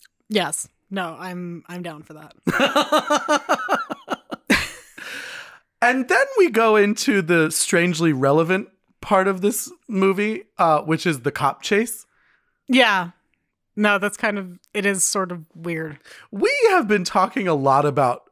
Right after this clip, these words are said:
Speaker 2: uh, the justice system on our <laughs> episodes this week, but this ending of this movie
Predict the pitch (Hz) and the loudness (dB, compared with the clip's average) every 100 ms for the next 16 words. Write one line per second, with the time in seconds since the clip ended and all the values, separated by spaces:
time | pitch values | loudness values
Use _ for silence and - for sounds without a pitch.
0 | - 147 123 117 - 123 143 117 143 - | 0 2 2 -2 -8 -6 -4 0 0 0
1 | 151 - 151 - 160 156 175 139 165 143 | -4 -2 -2 0 0 0 -2 -2 0 2
2 | 180 139 160 - 185 147 156 - 151 139 | 2 0 -2 2 0 0 -6 0 0 0
3 | - - - - 226 233 - - - _ | -6 -14 -8 0 0 0 -8 -20 -20 _
4 | _ - _ _ _ _ _ - 143 135 | _ -20 _ _ _ _ _ -18 -8 2
5 | 466 440 - - - _ _ _ _ _ | 2 2 0 -2 -6 _ _ _ _ _
6 | _ 202 208 202 175 160 147 127 165 - | _ 0 0 2 2 2 0 0 -2 0
7 | 147 135 107 95 - | 0 0 -2 -12 -16